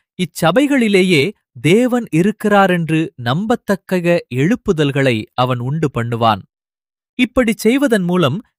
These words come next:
நேர்மையானவர்கள் ஏமாந்து போவார்கள். ஆகிலும், சத்திய ஒளி பிரகாசித்துக் கொண்டிருக்கிறபடியால், நேர்மையானவர்கள் யாவரும் வீழ்ந்த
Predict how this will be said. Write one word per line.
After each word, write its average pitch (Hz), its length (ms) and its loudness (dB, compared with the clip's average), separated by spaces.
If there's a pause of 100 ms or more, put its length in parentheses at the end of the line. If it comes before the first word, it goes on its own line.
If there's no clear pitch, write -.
(140)
நேர்மையானவர்கள் 170 1000 0 (160)
ஏமாந்து 143 460 -2 (160)
போவார்கள். 117 460 -2 (760)
ஆகிலும், 165 420 0 (380)
சத்திய 254 520 0
ஒளி 190 280 2
பிரகாசித்துக் 202 680 -2
கொண்டிருக்கிறபடியால், 147 920 0 (380)
நேர்மையானவர்கள் 220 1000 0
யாவரும் 170 640 0 (300)
வீழ்ந்த 240 560 2